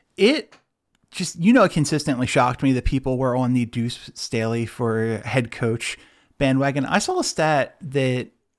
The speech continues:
I don't know, sickened me as an Eagles fan. Uh, Miles Sanders, his four point nine yards per carry rushing average is the fourth highest in the N F L among running backs over the last two years, but he has never had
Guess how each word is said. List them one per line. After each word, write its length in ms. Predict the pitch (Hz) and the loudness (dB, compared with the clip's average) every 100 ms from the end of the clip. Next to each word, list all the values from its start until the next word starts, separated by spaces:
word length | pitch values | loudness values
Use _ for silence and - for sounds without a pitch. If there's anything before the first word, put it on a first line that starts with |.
| _ _ - - | _ _ -20 -14
I 80 | 135 | -6
don't 120 | 117 | -4
know, 100 | 107 | -2
sickened 640 | 107 - 120 - 123 139 - | -4 -4 -6 -4 -2 -2 0
me 280 | 139 135 143 | 0 0 0
as 220 | 131 127 | 0 0
an 100 | 123 | 2
Eagles 300 | 127 135 127 | 2 2 -2
fan. 360 | - 135 135 127 - _ _ _ _ | 0 2 2 0 -8 _ _ _ _
Uh, 220 | 147 147 143 | 0 2 4
Miles 340 | 160 254 254 | 4 4 4
Sanders, 600 | - 147 143 131 120 - - _ _ | 2 4 4 2 -2 -6 -14 _ _
his 220 | - 175 | 2 2
four 220 | - 208 220 | 4 2 4
point 260 | 247 196 | 2 2
nine 480 | 160 160 165 160 - - | 4 4 2 -2 -4 -4
yards 340 | 143 139 143 | 2 2 2
per 100 | - | 0
carry 300 | 151 139 131 | 2 4 4
rushing 320 | 131 127 143 | 2 0 2
average 320 | 131 131 127 | 2 2 -2
is 100 | 120 | -4
the 80 | 135 | -4
fourth 360 | - 143 147 - | -2 0 0 4
highest 460 | 139 135 135 - | 4 6 4 -2
in 120 | 135 127 | 0 2
the 100 | 127 | 2
N 120 | 131 | 0
F 160 | 123 | 0
L 320 | 127 127 117 - | 0 0 0 -2
among 360 | 135 135 127 | 0 2 2
running 300 | 123 131 131 | 4 4 4
backs 300 | 131 120 - | 2 0 -2
over 220 | 131 120 | -4 -2
the 60 | 131 | -2
last 380 | 123 123 120 - | 0 -2 -4 -4
two 160 | 165 | -2
years, 440 | 139 123 135 170 - - _ _ - | 0 2 2 0 -4 -12 _ _ -2
but 120 | 170 | 0
he 140 | 139 170 | 2 2
has 160 | 131 | 4
never 380 | 143 156 175 190 | 4 6 4 2
had 520 | 156 160 151 151 - | 4 6 6 4 -4